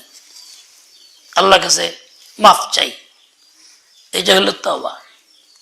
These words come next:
এই শব্দগুলি এরকম। এইরকম শব্দ বলার পরেও আবার অন্য সময় বক্তব্য দিতে গিয়ে আবার উল্টাপাল্টা যেই সেই। সুরে যে অভ্যস্ত, সুরে,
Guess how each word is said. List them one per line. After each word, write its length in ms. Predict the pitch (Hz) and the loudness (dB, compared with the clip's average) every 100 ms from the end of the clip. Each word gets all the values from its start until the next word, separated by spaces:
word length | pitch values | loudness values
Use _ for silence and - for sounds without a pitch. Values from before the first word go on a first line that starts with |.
| - | -8
এই 80 | - | 0
শব্দগুলি 520 | - 190 185 185 196 | 2 2 0 -2 0
এরকম। 380 | 170 156 147 139 - - - - - - - - - - - - - - - | 0 -2 -4 -10 -18 -20 -20 -20 -20 -20 -20 -20 -20 -20 -20 -20 -20 -10 2
এইরকম 340 | 240 294 294 262 | 4 4 4 2
শব্দ 260 | 302 233 | 2 4
বলার 260 | 254 247 240 | 6 6 4
পরেও 360 | 233 220 262 | 4 6 6
আবার 320 | 247 220 190 196 285 - - _ _ _ _ - - | 6 6 4 2 -2 -16 -20 _ _ _ _ -12 -2
অন্য 260 | 190 190 | 0 2
সময় 220 | 175 185 180 | 0 2 2
বক্তব্য 420 | 185 - 185 170 | 2 -2 -4 -2
দিতে 240 | 165 160 | -2 -2
গিয়ে 120 | 160 | 0
আবার 260 | 175 175 175 | 0 2 0
উল্টাপাল্টা 400 | 160 160 151 147 | -2 -4 -4 -4
যেই 240 | 147 143 | -6 -4
সেই। 320 | 143 147 156 - _ _ _ _ _ - - - - _ _ _ - - _ _ _ _ _ 1077 _ - - _ _ - - - _ - - - - - | -4 -6 -10 -18 _ _ _ _ _ -20 -20 -20 -20 _ _ _ -20 -20 _ _ _ _ _ _ _ -20 -20 _ _ -20 -20 -20 _ -20 -20 -20 -12 0
সুরে 960 | - - 202 190 175 175 165 160 - - | 2 4 6 6 6 6 4 2 -4 -10
যে 140 | - 160 | -4 -2
অভ্যস্ত, 640 | - 160 156 156 - 170 | -2 -4 -6 -4 -4 -8
সুরে, 500 | 151 - 165 139 - | -6 -6 -8 -10 -12